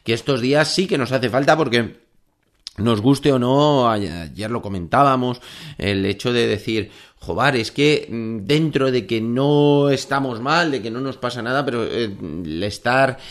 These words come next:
eh, al día con todas las noticias, vemos cómo está la situación y por supuesto que nos tiene muy, muy apagados, porque,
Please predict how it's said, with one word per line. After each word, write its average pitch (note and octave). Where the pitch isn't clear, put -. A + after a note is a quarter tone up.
eh, A2
al F#2
día C#3+
con G#2+
todas A2+
las A2
noticias, B2+
vemos B2+
cómo C3+
está A#2+
la A#2+
situación A2+
y B2
por G#2+
supuesto G#2
que C3+
nos A2
tiene G2
muy, A#2
muy A#2+
apagados, A2
porque, F#2